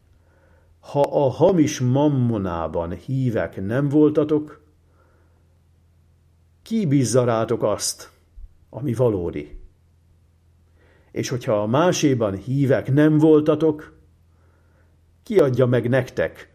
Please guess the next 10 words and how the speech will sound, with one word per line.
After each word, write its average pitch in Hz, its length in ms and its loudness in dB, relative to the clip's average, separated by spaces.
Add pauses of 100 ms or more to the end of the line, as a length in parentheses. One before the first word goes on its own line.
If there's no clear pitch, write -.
(120)
ami 120 260 0
a 113 120 2
tiétek? 113 720 -4 (1400)
Ilyen 92 280 -8
volt 87 200 -10
Alypius, 87 600 -10 (280)
mikor - 280 -8
hozzám 120 360 -2
csatlakozott, 127 640 -2
és 127 240 -2